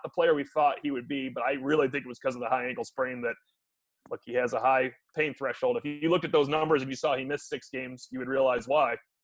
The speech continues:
he had low stats. But what he was doing was fighting through it. So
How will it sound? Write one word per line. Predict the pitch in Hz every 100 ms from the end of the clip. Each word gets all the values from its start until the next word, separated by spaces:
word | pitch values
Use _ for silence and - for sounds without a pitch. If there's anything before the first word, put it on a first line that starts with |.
| _ -
he | 139
had | 127
low | 131 127
stats. | - 139 117 -
But | 175
what | 147
he | 143
was | 123
doing | 143 139
was | 120
fighting | - 143 127 120 -
through | 160 127
it. | 113
So | - 143 127